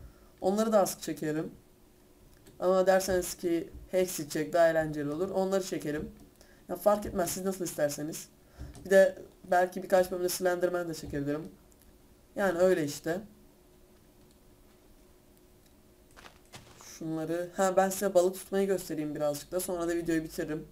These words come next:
Bayağı da geçmiştir zaten zaman. Şöyle böyle, e, denize falan, deniz falan bulunan yerlere veya göllere. Şurada da mesela göl var, neyse.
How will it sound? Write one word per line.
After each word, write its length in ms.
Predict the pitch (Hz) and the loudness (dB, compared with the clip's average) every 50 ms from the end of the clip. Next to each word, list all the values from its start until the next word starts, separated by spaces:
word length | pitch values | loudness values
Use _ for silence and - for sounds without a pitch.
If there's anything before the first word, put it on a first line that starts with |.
| - - - - - - - - - - - - | -20 -20 -20 -20 -20 -20 -20 -20 -20 -20 -8 0
Bayağı 240 | 165 165 160 160 156 | 4 4 4 4 4
da 40 | 160 | 2
geçmiştir 460 | 156 165 165 - - 160 - - 156 | -2 -4 -4 -6 -10 -12 -8 -8 -6
zaten 360 | 143 147 143 143 147 147 143 | -2 -2 -2 -2 -2 -6 -6
zaman. 340 | 139 139 143 143 147 160 175 190 - - - - - - - - - - - - - - - - - - - | -4 -4 -4 -4 -4 -6 -8 -12 -16 -20 -20 -20 -20 -20 -20 -20 -20 -20 -20 -20 -20 -20 -20 -20 -20 -20 -12
Şöyle 340 | - - 226 226 220 208 | -4 0 2 2 4 2
böyle, 240 | 214 214 208 214 208 - - - - - - - | 2 0 0 0 -4 -4 -12 -18 -20 -14 -12 -8
e, 320 | 165 170 170 170 175 175 170 165 - 160 | -8 -6 -4 -4 -4 -4 -4 -6 -8 4
denize 360 | 175 180 180 190 185 202 233 220 | 6 8 8 8 4 0 -2 2
falan, 400 | - 214 180 175 175 190 - - - - - - | 4 4 6 6 4 2 0 -4 -14 -20 -18 0
deniz 300 | - 180 180 190 185 - | 2 4 4 4 2 2
falan 280 | - 185 180 175 170 175 | 2 4 4 2 2 0
bulunan 320 | 175 175 175 175 175 175 | 0 0 2 2 2 0
yerlere 320 | 170 160 151 151 151 151 | -2 -2 -2 -2 -4 -2
veya 180 | 156 160 165 160 | 4 4 4 4
göllere. 640 | 156 151 170 170 170 165 165 156 147 147 147 160 - - - - - - - - - - - | 6 4 2 2 2 2 0 0 2 2 0 0 -2 -10 -20 -20 -20 -20 -18 -18 -18 -18 -14
Şurada 260 | - - 165 160 165 | -8 -6 -2 -2 0
da 100 | 160 160 156 | 0 -2 -4
mesela 260 | - - - 156 156 | -6 -4 -2 -2 -2
göl 240 | 143 151 160 156 156 | 0 0 -2 0 2
var, 180 | 147 139 139 139 160 | 2 0 0 -2 -4
neyse. 400 | 156 151 147 - - 156 175 | -6 -6 -6 -6 -6 -6 -6